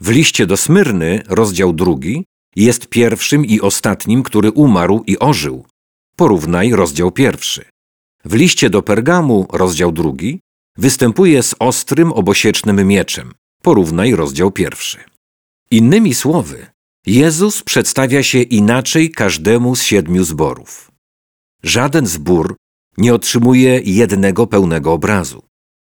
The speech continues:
Szanując szczególne potrzeby i cechy każdego ze zborów, Jezus może przystosować się do potrzeb i okoliczności. Inaczej mówiąc, stosuje różne podejście do różnych ludzi.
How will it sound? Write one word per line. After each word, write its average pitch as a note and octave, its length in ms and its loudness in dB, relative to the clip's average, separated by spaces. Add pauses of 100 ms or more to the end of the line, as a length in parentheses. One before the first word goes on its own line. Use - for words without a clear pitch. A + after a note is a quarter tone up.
Szanując D#3 720 0
szczególne A#2 580 2
potrzeby A2 600 0
i E2 60 -2
cechy A2 420 -2
każdego G2+ 500 0
ze D#2+ 160 -2
zborów, D#2+ 640 -2 (680)
Jezus B2+ 540 0
może A2 440 0
przystosować A2+ 800 -2
się A2+ 180 0
do F2+ 140 0
potrzeb - 640 -4
i G2 100 2
okoliczności. E2+ 920 -4 (720)
Inaczej D#3+ 360 2
mówiąc, D3 560 0
stosuje D3+ 640 2
różne E3+ 400 2
podejście A#2 800 0
do D3+ 240 2
różnych F2 440 -2
ludzi. A#2 480 0